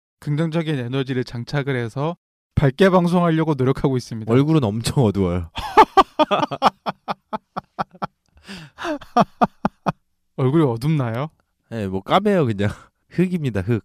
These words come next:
Speaker 1: 아, 이거 지금 햇볕에 탄 거예요.
Speaker 2: 아, 네.
Speaker 1: 네, 제 피부가 굉장히 약해서.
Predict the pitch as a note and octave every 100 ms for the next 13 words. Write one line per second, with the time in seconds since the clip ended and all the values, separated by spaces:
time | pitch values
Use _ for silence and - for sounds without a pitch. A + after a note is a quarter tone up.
0 | - A#2+ A2 A#2+ A#2 A#2 B2 A#2 A2+ E3
1 | _ - C#3+ G3+ F3 C#3 - A3 B3 G#3
2 | A2+ G#2+ A2+ G#2 _ G#2+ F2 E2+ E2 E2+
3 | F2 F2+ A#2 G#2+ B2+ - E3 D#3 D3+ -
4 | A2+ A2+ G#2+ G#2+ - A2+ C#3 A#2